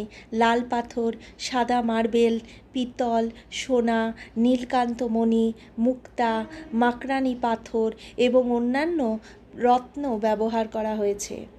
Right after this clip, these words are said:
বাংলাদেশের রাজধানী ঢাকা থেকে কুড়ি মাইল উত্তর পূর্বে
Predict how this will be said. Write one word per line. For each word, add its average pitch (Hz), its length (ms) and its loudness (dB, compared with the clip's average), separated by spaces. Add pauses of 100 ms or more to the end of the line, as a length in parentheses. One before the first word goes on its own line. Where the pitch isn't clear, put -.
(960)
বাংলাদেশের 277 800 2
রাজধানী 240 600 0 (440)
ঢাকা 226 500 -2
থেকে 254 360 0 (440)
কুড়ি 302 360 2
মাইল 254 400 2 (260)
উত্তর 294 460 -4
পূর্বে 240 460 0